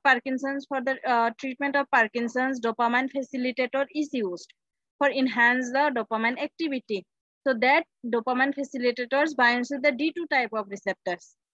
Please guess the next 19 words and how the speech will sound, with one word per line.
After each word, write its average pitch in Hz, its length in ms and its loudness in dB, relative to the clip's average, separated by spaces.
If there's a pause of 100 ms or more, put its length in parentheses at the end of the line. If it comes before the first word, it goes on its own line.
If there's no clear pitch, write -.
(1400)
So 247 60 2
again, 254 540 2
you 277 120 2
have 240 300 2
to 240 500 -2 (100)
know 254 340 -4 (360)
these 302 260 -2 (220)
ty-, 240 260 6
various 233 680 0 (260)
subtypes 240 540 2
of 277 140 0
dopamine 233 640 -4
is, 208 220 -6
uh, 202 440 0
D 220 180 0
one, 247 320 4
D 214 220 -6
two, 247 220 -4
D 208 180 -4